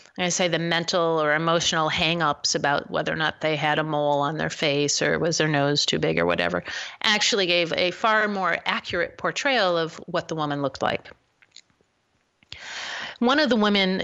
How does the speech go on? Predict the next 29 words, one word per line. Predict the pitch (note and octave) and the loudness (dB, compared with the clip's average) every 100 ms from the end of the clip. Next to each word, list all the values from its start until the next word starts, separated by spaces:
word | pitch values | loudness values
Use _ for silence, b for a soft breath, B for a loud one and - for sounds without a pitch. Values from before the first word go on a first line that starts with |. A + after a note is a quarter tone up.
| - | -2
in | G3+ G3 F#3+ | 0 2 2
the | E3+ | 0
video | E3 D#3+ D#3+ | 2 2 2
summed | D#3 - A3+ G#3+ | 2 2 2 2
up | G3 - | 0 0
the | F3 | -4
experience, | D#3 - F3+ E3+ E3 D#3 D3+ - | -4 -2 0 2 2 0 -2 -4
and | F3 | -2
she | E3+ A3 | 0 0
said, | - G3 F3+ F3+ B B - | 2 2 2 -2 B B -6
"I've | F#3 - | -4 0
come | D#4+ | 0
a | F4+ A#3+ | 2 4
long | G3+ G3+ | 2 2
way | E3 E3 E3 E3+ | 2 4 4 2
in | E3 | 0
how | D3+ E3+ D#3+ | -2 0 0
I | D#3 | -2
see | - F3 | -2 -4
myself, | F3 F3+ F#3 G#3+ G#3+ G#3+ - | 0 -2 0 2 0 -2 -2
but | E3 | 0
I | E3 | 0
think | - A3+ A#3 | 0 -2 0
I | G#3 | -2
still | - - E3 | 0 0 0
have | D#3+ D#3+ D3 | 2 -2 -4
more | D3 C#3+ | -6 -6
to | - - | -4 -6
go." | C#3+ B2 G#2 - | -4 -2 -2 -6